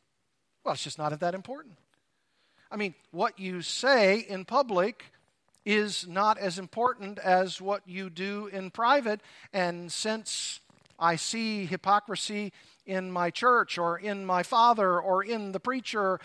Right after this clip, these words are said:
then perhaps it's okay to be a hypocrite. You, you don't want that. Not talking perfection. They would also invariably tell you, "He's not this, he's not that, I don't like it when this happens."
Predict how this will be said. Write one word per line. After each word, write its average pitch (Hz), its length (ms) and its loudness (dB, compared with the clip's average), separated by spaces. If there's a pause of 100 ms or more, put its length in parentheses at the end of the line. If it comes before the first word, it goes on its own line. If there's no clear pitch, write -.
(140)
then 190 440 -2 (880)
perhaps 156 400 -4
it's 151 120 -14
okay 151 300 -6
to 143 80 -10
be 156 140 -8
a - 20 -6
hypocrite. 160 400 -12 (1400)
You, 170 120 -10
you 170 160 -10
don't 175 180 -8
want 208 180 -12
that. 147 180 -4 (640)
Not 143 160 -6
talking 202 300 -2
perfection. 214 500 -2 (1400)
They 156 180 -4
would 175 160 -4
also 185 560 0
invariably 185 720 -2
tell 196 280 0
you, 190 360 -6 (760)
"He's 160 140 -10
not 170 240 -2
this, 190 320 2
he's 147 160 -8
not 156 220 -6
that, 185 420 6
I 147 80 0
don't 170 180 -8
like 170 160 0
it 165 80 -12
when 151 120 -10
this 196 180 -4
happens." 185 640 2